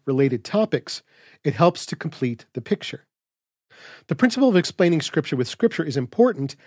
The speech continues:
not just because it's another layer of protection against bad theology, preconceptions, and biblical misunderstanding,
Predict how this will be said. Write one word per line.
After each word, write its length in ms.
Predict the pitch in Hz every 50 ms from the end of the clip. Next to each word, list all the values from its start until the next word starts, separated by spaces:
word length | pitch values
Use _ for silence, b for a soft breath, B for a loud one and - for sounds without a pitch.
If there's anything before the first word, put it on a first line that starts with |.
| b b b b b
not 260 | 131 151 196 240 247
just 180 | - 247 - -
because 380 | 214 160 - 175 151 151 - - -
it's 160 | 151 - -
another 300 | 135 139 160 156 156 143
layer 300 | 131 135 147 151 147 147
of 200 | 143 135 123 -
protection 640 | - 127 - - - 190 - - - 147 139 131 b b b b
against 460 | - 135 117 143 139 135 - - 120
bad 260 | - 143 139 143 139 -
theology, 640 | - 131 123 135 143 151 147 135 139 139 143 139 b b b b _
preconceptions, 720 | - 165 151 - 147 127 - - 151 135 - - 143 120 -
and 280 | - 131 131 123 117 110
biblical 320 | 147 120 139 - - 135
misunderstanding, 920 | 123 123 120 - 123 107 104 107 - - - 185 214 208 151 123 123 117